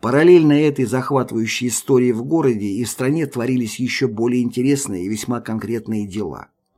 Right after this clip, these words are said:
В вышедшей при Сталине истории гражданской войны они перечисляются подробно. В Петрограде еще в конце сентября были созданы районные военные организации. Примечание. По всей видимости, подчинявшиеся военке.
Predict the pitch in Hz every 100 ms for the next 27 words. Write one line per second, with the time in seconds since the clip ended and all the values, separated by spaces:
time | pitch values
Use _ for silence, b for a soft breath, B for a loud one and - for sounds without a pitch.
0 | _ b b b b - 113 151 185 143
1 | 135 113 104 120 - - 117 110 107 110
2 | - 127 110 104 110 104 107 92 - 107
3 | 117 127 151 147 B B B - 123 160
4 | 175 117 110 110 117 117 107 110 107 127
5 | 117 78 - - _ _ _ _ _ _
6 | b b b b - - 117 135 143 180
7 | 165 110 - - - 110 110 131 107 127
8 | 123 - 107 113 113 127 104 76 - 139
9 | 160 139 - 156 135 120 107 110 127 151
10 | 175 139 110 101 120 139 135 123 120 123
11 | 139 135 87 - - - - b b b
12 | b - 107 123 127 - 64 71 - _
13 | _ _ _ _ 101 120 - 170 160 175
14 | 151 139 127 - 120 110 - 113 - 135
15 | 143 - 123 110 - 113 110 120 117 98
16 | 73 - -